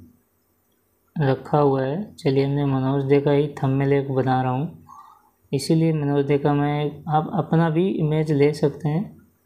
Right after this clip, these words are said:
चलिए, मैंने मनोज दे का लिया, मैंने, क्योंकि मैं मनोज दे का thumbnail बना रहा हूँ कि मनोज दे कैसे thumbnail बनाते हैं। चलिए,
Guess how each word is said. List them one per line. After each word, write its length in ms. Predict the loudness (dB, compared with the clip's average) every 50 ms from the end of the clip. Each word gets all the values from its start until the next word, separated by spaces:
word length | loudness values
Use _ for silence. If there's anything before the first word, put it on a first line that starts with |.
| _ _ _ _ _ _ _ -6
चलिए, 280 | -2 0 2 2 2 2
मैंने 220 | 2 0 -2 -2
मनोज 340 | -2 0 0 0 0 0 0
दे 140 | 2 2 2
का 140 | 2 2 2
लिया, 240 | 2 2 2 2
मैंने, 220 | 0 -2 -4 -4 -2
क्योंकि 300 | -2 -2 -2 0 0 0
मैं 180 | 0 0 0
मनोज 340 | 0 -2 0 0 0 0 2
दे 100 | 2 2
का 140 | 2 0 -2
thumbnail 400 | -4 -2 -4 -2 0 0 0 0
बना 260 | 0 0 0 0 -2
रहा 100 | -2 -2
हूँ 260 | -4 -4 -6 -10 -16 -20 -20 -20 _ _ _ _ _ _ _ _ _ _ _ _ _ _ _ _ _ _ _ _ _ _ _ _ _ _ _ _ _ _ _ _ _ _ _ _ _ -20 _ _ _ _ _ _ _ _ _ _ _ _ _ _ -20 -20 -20 _ _ _ _ _ _ _ _ _ _ _ _ _ _ _ -4
कि 180 | 0 2 2 2
मनोज 340 | 2 0 0 0 0 0 0
दे 200 | 2 2 2 2
कैसे 360 | 2 0 0 0 2 2 2
thumbnail 400 | 0 0 -2 -2 0 0 0 0
बनाते 440 | 0 0 0 0 -2 -2 -2 -2 -2
हैं। 400 | -2 0 -2 -4 -6 -8 -14 -8
चलिए, 440 | -2 0 0 2 2 -2 -4 -6